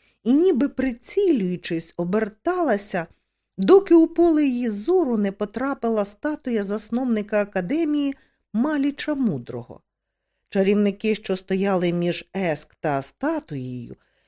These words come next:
інстинктивно сахнулися вбік, від чого негайно відчули себе по-дурному.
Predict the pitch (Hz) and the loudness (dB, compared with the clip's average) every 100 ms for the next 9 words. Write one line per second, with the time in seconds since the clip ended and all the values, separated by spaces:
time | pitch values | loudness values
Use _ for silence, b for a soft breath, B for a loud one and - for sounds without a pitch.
0 | _ _ - 226 220 - 226 214 - - | _ _ 0 2 2 0 0 0 -2 -2
1 | 196 196 226 277 370 349 220 196 196 254 | 0 2 0 0 -4 -2 0 2 2 2
2 | 381 370 220 135 - _ _ _ _ - | 0 0 -4 -4 -8 _ _ _ _ -2
3 | 220 214 - 196 180 170 262 494 214 160 | -2 0 0 2 2 0 -2 -4 -4 -4
4 | 165 - 339 381 262 196 165 185 190 175 | -8 -4 2 2 2 -2 -2 -2 -2 -2
5 | 196 170 131 113 117 | -2 -2 -6 -10 -18